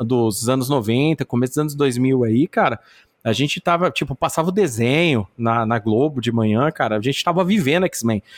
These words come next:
Jogava no, no Super Nintendo, sabe, no PlayStation, sabe? Tudo que tinha de X-Men a gente tava consumindo. Então, cara, é, era, era um pouco até meio difícil, é, a gente, a gente que era meio, é, fora do mundo, né, que lia muito quadrinho, o quadrinho era barato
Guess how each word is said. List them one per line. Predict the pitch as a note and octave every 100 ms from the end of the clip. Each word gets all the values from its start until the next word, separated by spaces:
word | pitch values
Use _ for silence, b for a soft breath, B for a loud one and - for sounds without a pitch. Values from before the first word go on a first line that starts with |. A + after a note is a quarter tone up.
| -
Jogava | C#3 C3 E3 E3+
no, | D#3
no | C3+ C#3+
Super | - D#3 D3+
Nintendo, | C3+ G#2 A2 C3 E3 C#3 G2 F#2 _
sabe, | - D#3
no | B2+
PlayStation, | C#3 C#3+ - A#2 C3 E3+ C#3+ -
sabe? | A#2 E3 B2+ B B - _ -
Tudo | D4 D#4
que | A#3+
tinha | C4
de | B3
X-Men | A3 - D#3 F#3
a |
gente | F#3 G3
tava | - G3
consumindo. | G3 A3 - E3+ C#3 B2 G2 F2+ _
Então, | A2+ B2 C#3+ F3+ G#3+
cara, | G3+ A3 C#3+ A2+ A2 - -
é, | B2+ C#3
era, | - D3 D#3+ D3+
era | D3
um | D#3
pouco | - F#3+
até | G#3+ - F#3+
meio | A3 A#3 A3
difícil, | G#3 - G3 C4+ - C#3+ B B - _
é, | C#3+ C#3+ D#3
a | C#3+
gente, | D3 E3 - E3+
a | D3 B2
gente | D3+ -
que | -
era | D#3+ D#3
meio, | C#3+ C#3 C3 A2+ G2+ -
é, | - B2 B2 A2+ G#2+
fora | G#2+ - D#3 D3
do | C3
mundo, | C3 F3 F#3
né, | C3+ C#3
que | -
lia | C3 D3 D#3
muito | C#3+ -
quadrinho, | - B2 D3+
o |
quadrinho | D#3 D3 D#3+
era | D3+
barato | D3+ D3+ D#3 E3 -